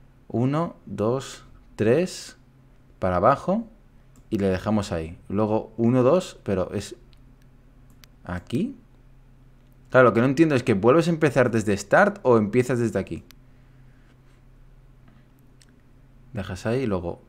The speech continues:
para, para ta-, para baja y dejas. Y luego para abajo y dejas. Vale, vale, vale. No empiezas, vale, ok.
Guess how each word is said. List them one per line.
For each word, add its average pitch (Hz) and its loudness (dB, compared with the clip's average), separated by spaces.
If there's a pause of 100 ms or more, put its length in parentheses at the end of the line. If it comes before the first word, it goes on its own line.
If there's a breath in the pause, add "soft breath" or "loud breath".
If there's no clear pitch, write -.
(120)
para, 90 -6 (100)
para 90 -4
ta-, 123 -6
para 87 -6
baja 131 -6
y 101 -4
dejas. 85 -6
Y 98 -8
luego 82 -6 (720)
para 90 -6
abajo 135 -2
y - -6
dejas. - -10 (460)
Vale, 90 2
vale, 87 -2
vale. 85 -8
No 107 -2
empiezas, 113 -2
vale, 92 -4
ok. - -14